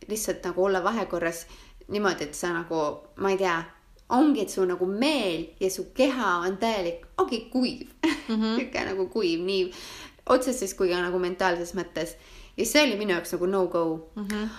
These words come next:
Speaker 1: Aga sõbrannadelt ma olen kuulnud, näiteks mul on üks sõbranna, kes on võtnud juba aastaid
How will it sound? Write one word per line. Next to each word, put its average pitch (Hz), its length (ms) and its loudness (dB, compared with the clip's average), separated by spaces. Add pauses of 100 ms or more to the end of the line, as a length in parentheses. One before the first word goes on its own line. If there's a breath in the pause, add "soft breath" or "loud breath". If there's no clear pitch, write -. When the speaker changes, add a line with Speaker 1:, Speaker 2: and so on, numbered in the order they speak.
Speaker 1:
Aga 233 180 4
sõbrannadelt 277 720 2
ma 247 100 2
olen 240 160 0
kuulnud, 254 440 0
näiteks 381 440 2
mul 311 140 2
on 285 100 2
üks 285 160 -4
sõbranna, 277 380 0
kes 247 180 -4
on 233 80 2
võtnud 269 320 -2
juba 196 260 0
aastaid 208 680 2